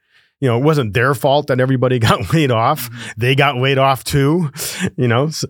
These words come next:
Speaker 1: uh, so y-, they could have just washed their hands of it and walked away, uh, but they chose not to do that.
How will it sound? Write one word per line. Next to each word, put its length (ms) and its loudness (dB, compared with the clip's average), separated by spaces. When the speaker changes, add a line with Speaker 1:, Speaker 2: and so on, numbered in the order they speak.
Speaker 1:
uh, 340 0
so 540 0
y-, 100 -2
they 140 0
could 180 -2
have 100 0
just 220 -4
washed 280 0
their 100 0
hands 240 0
of 100 0
it 60 0
and 120 -2
walked 240 -2
away, 560 -4
uh, 240 4
but 140 -2
they 100 2
chose 260 0
not 220 0
to 80 -4
do 220 -2
that. 240 -8